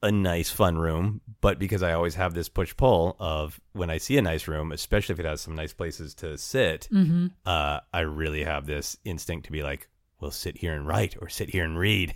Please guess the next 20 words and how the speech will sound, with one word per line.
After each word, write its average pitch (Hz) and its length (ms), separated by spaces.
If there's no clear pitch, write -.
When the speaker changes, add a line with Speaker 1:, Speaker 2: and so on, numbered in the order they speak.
Speaker 1:
<laughs> - 160
So 139 220
in 160 80
some 131 240
ways, 82 260
if 92 160
I'm 80 160
going 98 260
somewhere 82 220
interesting 80 380
and 73 60
exciting, 71 500
it's 80 220
almost 76 320
better 69 220
if - 140
the 71 240
more 82 140
social 76 380
spaces - 580